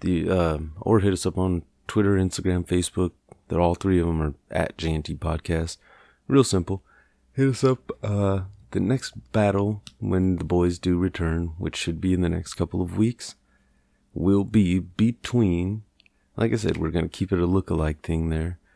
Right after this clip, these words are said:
and we're gonna, you know, keep up, try to keep up a theme. Also, before I tell you who, the <laughs> I'm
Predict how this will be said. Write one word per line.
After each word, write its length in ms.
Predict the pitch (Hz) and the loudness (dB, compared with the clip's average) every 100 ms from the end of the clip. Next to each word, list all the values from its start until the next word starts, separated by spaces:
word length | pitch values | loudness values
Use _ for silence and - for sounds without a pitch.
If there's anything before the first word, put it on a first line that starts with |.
| _ _ - | _ _ -6
and 120 | 80 | -4
we're 80 | 78 | -2
gonna, 440 | 82 80 78 78 - | 0 0 -2 -6 -8
you 140 | 98 85 | -4 -2
know, 120 | 78 | -2
keep 260 | - 98 90 | -4 -4 -4
up, 140 | 85 _ - - | -6 _ -16 0
try 160 | 117 | 2
to 80 | 104 | 2
keep 220 | 107 101 | 0 -2
up 160 | 92 - | -4 -6
a 20 | |
theme. 440 | - 90 80 80 - _ _ _ _ _ - | -6 -2 -2 -4 -8 _ _ _ _ _ -2
Also, 280 | 127 - 113 | 0 0 -4
before 380 | 92 - 107 | -4 -4 -2
I 60 | 92 | -2
tell 200 | - 98 | -4 -4
you 100 | 90 | -2
who, 220 | 95 95 | 2 2
the 1000 | 82 - - - - - - - 339 - - - - | 0 -8 -12 -12 -12 -16 -6 2 2 2 -12 -12 -20
<laughs> 240 | - - - | -18 -18 -4
I'm 360 | 110 120 107 | 0 2 0